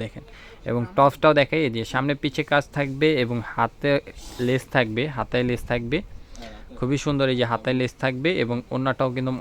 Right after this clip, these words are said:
অনেক লং হবে। দেখেন ওড়নাটাও থাকবে অনেক লং, অনেক বড় ওড়না, পাঁচ হাতের ওড়না। প্রাইস কিন্তু থাকবে মাত্র পাঁচ হাজার, পাঁচ হাতের ওড়না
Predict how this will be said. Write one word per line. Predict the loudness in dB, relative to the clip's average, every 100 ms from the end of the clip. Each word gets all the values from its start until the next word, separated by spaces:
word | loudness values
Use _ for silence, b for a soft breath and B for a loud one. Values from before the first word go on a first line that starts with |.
| -2 -2
অনেক | 0 0 -2 -2
লং | -2 -4
হবে। | -8 -6 -8
দেখেন | -8 -8
ওড়নাটাও | -6 -4 -2 -4 -2
থাকবে | -4 -2 -2
অনেক | -2 -6 -10
লং, | -12 -8 -6
অনেক | -4 -2
বড় | -2 -2
ওড়না, | -8 -10 -16 B B B 0
পাঁচ | 0 0
হাতের | 0 -2
ওড়না। | -2 -6 -12 B B B 2
প্রাইস | 4 4 2
কিন্তু | 2 4
থাকবে | 2 4 4
মাত্র | 4 2 4
পাঁচ | 4 4 2
হাজার, | 2 2 2
পাঁচ | 2 0
হাতের | -2 0
ওড়না | 0 0